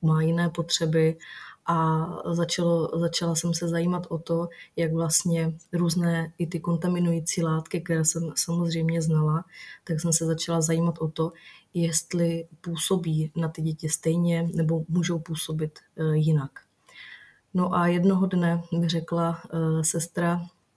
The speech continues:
eh, kterou jsem vždycky, eh, těma téma-, těma tématama tak jako nějak, eh,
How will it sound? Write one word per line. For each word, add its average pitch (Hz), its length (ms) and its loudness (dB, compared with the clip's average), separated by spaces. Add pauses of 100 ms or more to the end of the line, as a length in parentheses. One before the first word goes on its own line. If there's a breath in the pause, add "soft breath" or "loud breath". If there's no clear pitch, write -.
(600)
eh, 160 340 2
kterou 170 520 2 (200)
jsem 180 200 0
vždycky, 170 560 -2 (100)
eh, 160 140 -4
těma 170 280 0
téma-, 165 400 -2 (160)
těma 170 220 -2
tématama 170 580 -2
tak 160 180 -4
jako 165 220 -6
nějak, 170 240 0 (760 loud breath)
eh, 160 580 -4